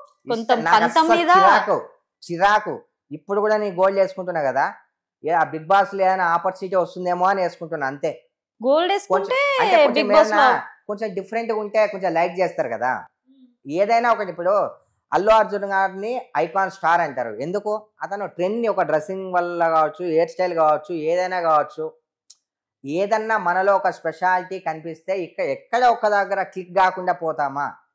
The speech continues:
Speaker 1: ఓకే.
Speaker 2: ఒక బిగ్ బాస్ అనే కాదు, ఎక్కడైనా సరే.
Speaker 1: అంటే మీరు బిగ్ బాస్ కి ట్రై చేస్తున్నారు?
Speaker 2: చాలా, చాలా ట్రై చేస్తున్నా.
Speaker 1: బిగ్ బాస్ కి వెళ్ళి ఏం చేద్దామని?
Speaker 2: అందరు ఏం చేస్తారు అదే చేస్తా.
Speaker 1: ఓకే.
Speaker 2: కానీ పక్కా బిగ్ బాస్ కి వెళ్తే మాత్రం హండ్రెడ్ పర్సెంట్ నేను గెలుస్తా. గెలిస్తే మాత్రం దాంట్లో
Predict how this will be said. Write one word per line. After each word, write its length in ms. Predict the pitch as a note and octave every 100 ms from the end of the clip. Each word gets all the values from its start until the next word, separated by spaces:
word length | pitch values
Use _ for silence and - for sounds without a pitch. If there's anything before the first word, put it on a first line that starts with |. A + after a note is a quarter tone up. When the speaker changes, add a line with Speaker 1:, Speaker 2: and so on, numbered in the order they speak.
| G#3+
Speaker 1:
ఓకే. 220 | F#3+ F#3 F3+ _
Speaker 2:
ఒక 120 | E3+ D#3+
బిగ్ 200 | D3 C#3+
బాస్ 240 | F#3+ F#3+
అనే 180 | G3 F3+
కాదు, 380 | D3 B2+ G#3 - C#3
ఎక్కడైనా 420 | D#3+ A#3 B3 B3
సరే. 340 | - E3 A#2 - _ -
Speaker 1:
అంటే 180 | B3 E4+
మీరు 220 | E4+ D4
బిగ్ 280 | A#3 A#3+ G#3+
బాస్ 180 | C4+ C#4
కి 120 | D4
ట్రై 240 | A#3+ G#3
చేస్తున్నారు? 680 | A#3 A3+ - F#3 D#3+ _ C#3+
Speaker 2:
చాలా, 320 | C#3+ D#3+ E3 D#3+
చాలా 200 | D3+ E3
ట్రై 220 | F#3 E3+ D#3
చేస్తున్నా. 400 | C#3 - A2 F2 -
Speaker 1:
బిగ్ 180 | A#3+
బాస్ 180 | A#3+ F4
కి 140 | F4 E4+
వెళ్ళి 160 | D#4+
ఏం 160 | C4+ C4
చేద్దామని? 420 | D4 C#4 C#4 C4+ C4+ _ _ _
Speaker 2:
అందరు 220 | B2 E3 G3
ఏం 160 | G#3
చేస్తారు 300 | G#3+ G#3+ A#3
అదే 240 | F#3 E3+ C#3+
చేస్తా. 320 | C3+ B2 B2 _ -
Speaker 1:
ఓకే. 240 | G#3 G3+ F3 _ -
Speaker 2:
కానీ 200 | E3+ A3
పక్కా 380 | A3+ E3 G3+ G3
బిగ్ 220 | D#3 D3
బాస్ 280 | E3+ F3+ F3+
కి 60 |
వెళ్తే 220 | D#3+ D#3+ D#3
మాత్రం 360 | D3 C#3+ E3+
హండ్రెడ్ 300 | C#3+ D3 D#3
పర్సెంట్ 300 | D3 - E3+
నేను 120 | D3+
గెలుస్తా. 400 | B2+ C#3 D3 -
గెలిస్తే 480 | F#3 D3 D3 D3+ E3+
మాత్రం 420 | D#3 D3 D3 E3+
దాంట్లో 360 | D3+ C3+ D#3